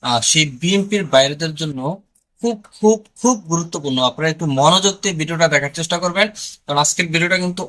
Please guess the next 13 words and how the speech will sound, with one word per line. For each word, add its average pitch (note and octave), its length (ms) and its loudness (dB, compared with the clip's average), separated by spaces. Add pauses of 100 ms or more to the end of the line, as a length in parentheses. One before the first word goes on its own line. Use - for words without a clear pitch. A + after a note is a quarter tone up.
অবশ্যই E3+ 400 2
আপনাদের F3 340 -2
জন্য F#3 160 -2 (320)
অনেক, F#3+ 280 4 (360)
অনেক F#3 320 4
গুরুত্বপূর্ণ, D#3 460 -6 (200)
অনেক F3 260 4 (120)
প্রয়োজন। A#2+ 300 -2 (760)
তো G3 80 4 (460)
বিষয় G#3+ 300 4
হচ্ছে B3 320 2 (340)
বাংলাদেশের F#3+ 760 2
নব্য E3 420 2